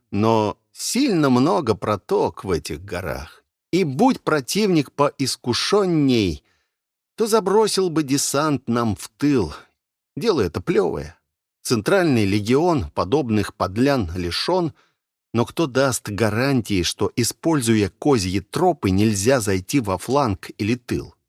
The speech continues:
Ответ: никто. Спутников тут нет, достоверных карт тоже нет. А система пещер, м, тут я вообще молчу.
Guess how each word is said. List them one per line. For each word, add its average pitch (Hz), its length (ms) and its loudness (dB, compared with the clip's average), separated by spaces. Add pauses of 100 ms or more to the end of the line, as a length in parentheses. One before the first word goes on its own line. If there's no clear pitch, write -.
Ответ: 90 360 -4 (100)
никто. 139 640 0 (580)
Спутников 143 600 -4
тут 87 200 -6
нет, 120 380 -2 (160)
достоверных 135 680 0
карт - 480 -4
тоже 135 340 0
нет. 139 300 0 (640)
А 101 180 2
система 117 500 -2
пещер, 127 560 -2 (120)
м, 64 400 -10 (100)
тут 175 220 -8
я 80 240 -4
вообще 90 360 -4
молчу. 67 600 -12